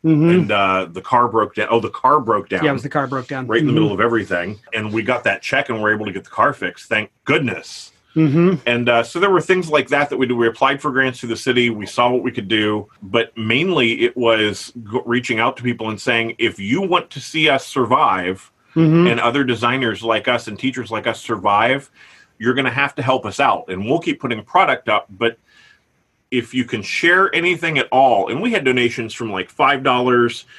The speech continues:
Speaker 2: up to a few hundred dollars.
Speaker 1: Mm-hmm. Yeah.
Speaker 2: And it really did allow us to bridge the gap and then purchase the products that we needed and purchase things we needed to switch
Speaker 1: Mm-hmm.
Speaker 2: to virtual and do that. But there were some designers, we talk about this in our workshops now,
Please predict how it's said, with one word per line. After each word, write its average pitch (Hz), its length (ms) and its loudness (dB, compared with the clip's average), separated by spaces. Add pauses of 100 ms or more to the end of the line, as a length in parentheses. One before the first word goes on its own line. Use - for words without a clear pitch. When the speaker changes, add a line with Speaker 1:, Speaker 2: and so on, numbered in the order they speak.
(200)
Speaker 2:
up 127 160 -4
to 131 100 4
a 113 60 4
few 127 160 -2
hundred 139 360 -4
dollars. 85 460 -8
Speaker 1:
Mm-hmm. 170 380 4
Yeah. 156 200 2 (240)
Speaker 2:
And 120 140 2
it 131 140 0
really 131 560 4
did 127 640 2
allow 117 560 2
us 110 360 0
to 117 220 -2
bridge 110 420 0
the 98 100 -2
gap 117 480 0 (120)
and 98 280 -4
then 110 460 0 (520)
purchase 143 380 0
the - 80 -4
products 110 380 -2
that - 100 -4
we 95 120 -6
needed 131 380 0
and 95 180 -8
purchase 123 320 -2
things 101 220 -4
we 95 100 -2
needed 113 240 0
to - 60 -20
switch - 800 -4 (400)
Speaker 1:
Mm-hmm. 165 380 4 (440)
Speaker 2:
to 131 80 2
virtual 120 400 2
and 101 100 -2
do 139 140 4
that. 113 240 0
But 113 140 -10
there 190 160 4
were 226 140 2
some 165 260 -2
designers, 127 720 0
we 117 180 -4
talk 185 240 0
about 139 240 0
this 120 200 -2
in 117 60 -2
our 107 120 0
workshops 120 560 -2
now, 82 260 -2